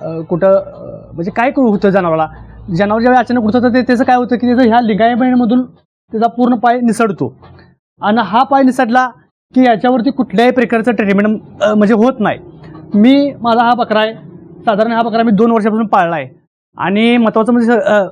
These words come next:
मित्रांनो काय आहे की ह्या बकरी सत्तर पंच्याहत्तर हजार पण या बकरीची मागणी झालेली,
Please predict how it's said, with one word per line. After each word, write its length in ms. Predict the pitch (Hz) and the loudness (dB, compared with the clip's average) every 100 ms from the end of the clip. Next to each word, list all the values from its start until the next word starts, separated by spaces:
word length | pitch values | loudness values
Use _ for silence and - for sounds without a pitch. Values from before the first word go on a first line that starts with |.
| - | 2
मित्रांनो 280 | 233 220 226 | 2 2 -2
काय 200 | 233 226 | -2 -2
आहे 160 | 202 214 - _ _ _ - _ - 175 | -2 -6 -10 _ _ _ -20 _ -16 -4
की 460 | 247 262 262 247 _ _ 247 | 2 2 2 -4 _ _ -4
ह्या 160 | 233 | -2
बकरी 180 | 254 240 | 0 -2
सत्तर 240 | 247 247 | -4 -2
पंच्याहत्तर 360 | 226 247 214 220 | -2 0 0 0
हजार 160 | 214 208 | 0 0
पण 120 | 220 | -2
या 100 | 220 | -2
बकरीची 180 | 190 214 | -2 -2
मागणी 300 | 214 165 180 | -2 -2 -2
झालेली, 320 | 180 147 | -2 -4